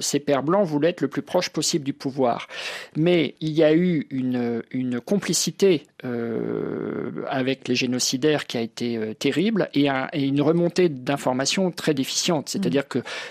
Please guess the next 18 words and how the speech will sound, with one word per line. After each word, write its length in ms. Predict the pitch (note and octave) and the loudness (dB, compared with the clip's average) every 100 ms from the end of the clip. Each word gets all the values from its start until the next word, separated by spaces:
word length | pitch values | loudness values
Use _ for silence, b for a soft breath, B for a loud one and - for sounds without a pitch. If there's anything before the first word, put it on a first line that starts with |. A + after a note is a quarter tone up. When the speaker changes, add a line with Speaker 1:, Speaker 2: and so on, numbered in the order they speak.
| B | B
Speaker 1:
sur 340 | - - D#3+ | -2 4 6
le 80 | C#3+ | 6
moment, 380 | C#3 C#3 G#3+ G3+ C#3 | 6 6 4 4 0
Jean-Paul 460 | - C3 C#3 C3+ | -2 0 2 2
deux 340 | C3+ G3+ G3+ - | 6 6 6 2
n'a, 280 | B2+ A#2+ - | -4 -4 -6
n'a, 140 | B2 - | -10 -8
n'a 200 | A#2+ A#2 | -8 -4
pas 160 | - D3 | 2 2
vu, 260 | F3 F3+ - | 2 -2 -2
il 80 | B2 | -6
n'a 100 | A#2+ | -2
pas 120 | A#2+ | -2
compris 360 | - D3+ - F3 | -2 -2 0 0
ce 100 | - | 0
qui 100 | - | -2
se 80 | |
passait. 420 | - C3+ - D#3+ | 0 0 4 2